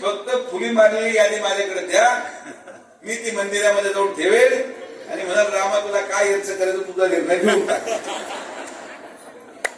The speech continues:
त्यामुळं माझं मिळाले नाहीत का? हा बघ, थंडीमुळे हात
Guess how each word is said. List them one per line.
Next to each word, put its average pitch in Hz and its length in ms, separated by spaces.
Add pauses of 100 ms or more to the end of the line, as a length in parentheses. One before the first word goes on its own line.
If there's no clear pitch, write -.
(140)
त्यामुळं 208 520 (920)
माझं 214 280
मिळाले 254 280
नाहीत 269 160
का? - 180 (2250)
हा - 60
बघ, 240 180 (460)
थंडीमुळे 226 440
हात - 400